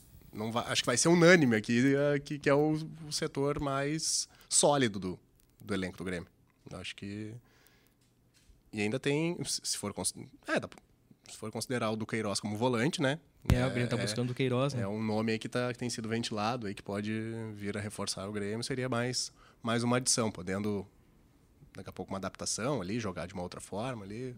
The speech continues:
Speaker 2: É um nome que não anima muito, mas é um cara aí de
Speaker 1: É,
Speaker 2: grupo, né?
Speaker 1: sim.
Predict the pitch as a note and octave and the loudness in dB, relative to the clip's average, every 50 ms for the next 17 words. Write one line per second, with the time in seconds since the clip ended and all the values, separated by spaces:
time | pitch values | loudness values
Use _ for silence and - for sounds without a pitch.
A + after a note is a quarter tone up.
0 | F#3 F3+ - - _ - D3+ E3+ F#3+ F#3+ G3 G#3 A3 G#3 G#3 G#3+ G#3+ G#3+ G#3+ A3+ | -16 -20 -20 -18 _ 0 4 4 6 6 6 6 6 6 8 8 8 8 10 10
1 | A#3 A#3 G#3+ G3+ E3 C3+ - - A2+ A2 - - - _ - - - - - - | 10 10 10 10 8 8 4 -2 -10 -12 -14 -18 -20 _ -20 -20 -20 -18 -18 -10
2 | - C3 C3 B2+ A#2+ D3 D#3 D#3+ - D#3+ E3+ F3+ F3 F3+ F#3+ F3 A3 G#3 A3+ A3+ | -4 -2 0 2 2 2 2 6 8 10 10 12 10 10 10 10 8 10 12 12
3 | G3+ - - D3 - C3 C3+ C#3+ D3 - - - - - - - - - - G#3+ | 12 12 10 8 8 8 6 6 2 -4 -12 -20 -20 -20 -20 -4 0 4 8 10
4 | F#3 F3 E3 | 10 8 8